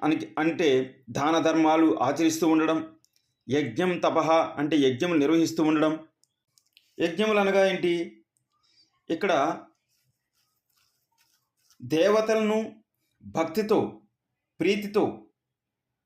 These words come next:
పూజ చేస్తూ అగ్ని ద్వారా ఆహుతులను, ప్రసాదాలను సమర్పించడాన్ని యజ్ఞంగా చెప్పబడుతుంది.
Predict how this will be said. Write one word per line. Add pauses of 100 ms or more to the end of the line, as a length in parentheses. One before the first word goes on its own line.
(680)
పూజ
చేస్తూ (500)
అగ్ని (120)
ద్వారా (640)
ఆహుతులను,
ప్రసాదాలను (440)
సమర్పించడాన్ని (800)
యజ్ఞంగా
చెప్పబడుతుంది.